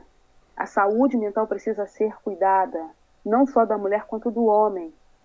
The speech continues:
Você realmente, você, e hoje eu, Alessandra, eu não reconheço aquela Alessandra. Eu pergunto o que acontecia. Você, você se despersonifica.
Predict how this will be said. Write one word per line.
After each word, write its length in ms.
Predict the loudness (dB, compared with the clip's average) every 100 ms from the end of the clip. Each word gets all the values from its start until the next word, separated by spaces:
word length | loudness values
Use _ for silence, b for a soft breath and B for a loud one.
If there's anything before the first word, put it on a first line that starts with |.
| _ -4
Você 240 | 0 4
realmente, 600 | 6 6 4 2 0 0
você, 460 | -2 -6 -8 -8 -4 0
e 180 | 0 -2 _
hoje 380 | 6 8 6 2
eu, 100 | 0
Alessandra, 440 | -2 -4 -6 -6
eu 20 | -6
não 120 | -4
reconheço 520 | -4 -4 -4 -4 -6
aquela 320 | -8 -6 -4
Alessandra. 640 | -4 -6 -8 -8 -8 -8
Eu 60 | -8
pergunto 380 | -8 -8 -10 -12
o 60 | -10 -2
que 160 | 0
acontecia. 960 | 0 -2 -4 -2 -4 -6 -4 0 0 -4 b b b b -4
Você, 460 | -2 4 4 4 B B 0
você 440 | 0 4 4 4
se 220 | -2 -2 -2
despersonifica. 2000 | -2 2 4 2 -2 _ 0 0 -2 _ -2 0 0 0 -4 -2 -2 -2 -8 -10